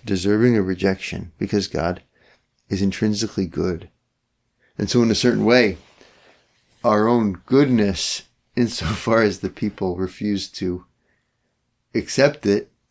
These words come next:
or God's own goodness, insofar as people refuse to, um, accept it and realize that they're the problem and <laughs> God, God is not the problem. It hurts them,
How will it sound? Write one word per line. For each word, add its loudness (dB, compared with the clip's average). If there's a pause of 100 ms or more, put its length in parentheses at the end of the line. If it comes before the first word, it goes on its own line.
or -2
God's 2
own -2
goodness, -2
insofar -4
as -4
people -4
refuse -4
to, -10 (580)
um, -8 (540)
accept 0
it 0
and -12 (120)
realize 2
that -6 (580)
they're 4
the 6
problem -2
and -12
<laughs> -14
God, -2 (380)
God 0
is -4
not -6
the -6
problem. -12 (840)
It -8
hurts 6
them, 0